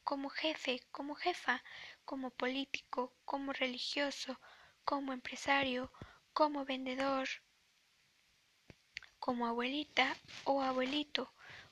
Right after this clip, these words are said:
como hermanos o hermanas. Em, para empezar a cambiar nuestro mundo, haciéndolo libre de prejuicios, paradigmas y estereotipos del hombre y de la mujer,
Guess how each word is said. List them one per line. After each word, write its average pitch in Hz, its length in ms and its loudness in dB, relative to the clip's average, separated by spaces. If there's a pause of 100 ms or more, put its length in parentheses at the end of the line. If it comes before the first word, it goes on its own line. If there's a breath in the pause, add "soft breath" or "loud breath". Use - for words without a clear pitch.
como 254 240 2
hermanos 285 680 -2
o 269 120 0
hermanas. 262 720 -2 (1800 loud breath)
Em, 294 120 2 (120)
para 277 200 4
empezar 311 580 0 (180)
a - 100 -4
cambiar 269 680 -2 (140)
nuestro 262 420 -6
mundo, 262 680 -6 (680 loud breath)
haciéndolo 302 680 0
libre 294 460 -2
de 269 100 0
prejuicios, 277 920 -4 (280 loud breath)
paradigmas 269 840 0 (100)
y 277 140 -4
estereotipos 285 800 -2
del 285 200 0
hombre 269 260 0
y 269 100 0
de 262 60 -2
la 254 120 -2
mujer, 269 520 -4